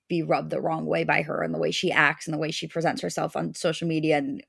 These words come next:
kind of the pettiness of all of it. It's really another thing to view her through the eyes of her own children when her children are saying things about her, because that gives you a whole other different bad taste in your mouth.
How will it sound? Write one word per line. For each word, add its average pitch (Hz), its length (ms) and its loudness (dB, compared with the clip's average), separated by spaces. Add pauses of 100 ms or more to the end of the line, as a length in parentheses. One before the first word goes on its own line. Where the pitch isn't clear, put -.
kind 156 200 2
of 151 100 -4
the 151 100 -6
pettiness 151 480 0
of 160 120 -6
all - 160 -2
of - 80 -6
it. - 120 -4 (760)
It's 247 180 8
really 339 320 8
another 233 320 10
thing 220 220 2
to 208 100 4
view 185 220 4
her 190 100 8
through 185 180 0
the 175 140 0
eyes 165 260 6
of 165 120 -6
her 175 120 -2
own 165 160 0
children 165 480 4
when 160 120 2
her 160 140 -2
children 170 480 0
are 175 120 2
saying 170 300 0
things 175 200 -4
about 175 220 4
her, 175 140 4
because 190 280 0
that 262 240 8
gives 185 160 4
you 165 120 2
a 156 60 6
whole 175 360 6
other 147 200 4
different 156 320 -4
bad 143 240 0
taste - 300 -8
in 139 60 -6
your 131 100 -4
mouth. - 260 -10